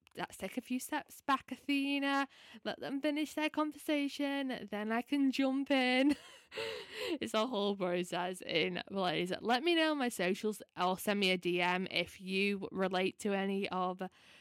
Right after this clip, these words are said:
that, uh, because I'm sure I can't be the only one who interrupts people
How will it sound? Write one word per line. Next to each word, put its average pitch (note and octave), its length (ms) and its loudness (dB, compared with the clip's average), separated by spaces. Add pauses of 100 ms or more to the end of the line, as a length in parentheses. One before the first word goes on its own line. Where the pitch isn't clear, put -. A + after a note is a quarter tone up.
(240)
that, A#3 540 2
uh, G#3+ 140 -2 (100)
because A#3 220 -4
I'm B3+ 100 -2
sure G#4+ 220 -6
I - 120 -8
can't E4+ 140 0
be D#4 80 2
the B3+ 180 2
only A3 180 0
one F3+ 260 -2
who G3 160 -2
interrupts F#3 480 -4
people F3 720 -4